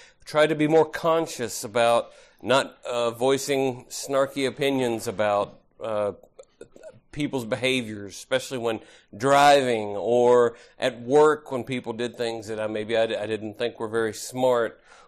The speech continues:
or, um, having a bad attitude or complaining. I was certainly more aware of that, and it was, it was kind of a,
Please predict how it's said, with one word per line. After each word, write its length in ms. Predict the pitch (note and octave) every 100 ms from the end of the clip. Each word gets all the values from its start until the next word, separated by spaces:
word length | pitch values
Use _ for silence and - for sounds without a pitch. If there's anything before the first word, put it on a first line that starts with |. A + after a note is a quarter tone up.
| -
or, 540 | A2+ B2 B2 B2 A2+ - _
um, 600 | - G#2 G#2 G2 G2 F#2 G2 _ _ _ _ _
having 360 | - D#3+ D#3+ D3+
a 60 |
bad 280 | A#2+ C#3 C3
attitude 840 | C3 C3+ C3+ B2+ - A#2+ A2+ A2
or 100 | A#2
complaining. 800 | A2+ A#2+ - - D#3 D#3+ D3+ B2+
I 60 | A#2
was 140 | A#2
certainly 380 | - F3 E3+ D#3+
more 260 | C#3+ C#3
aware 460 | C3 A#2+ A#2+ C#3+ G3
of 160 | D3+ G#2
that, 440 | G2+ G2 F#2+ - _ - - _
and 320 | - B2+ C3
it 100 | C#3
was, 280 | A#2+ C3+ B2 - _ -
it 100 | B2+
was 140 | B2
kind 260 | - E3+ F#3
of 160 | E3+
a, 380 | C#3 B2 A#2+ A2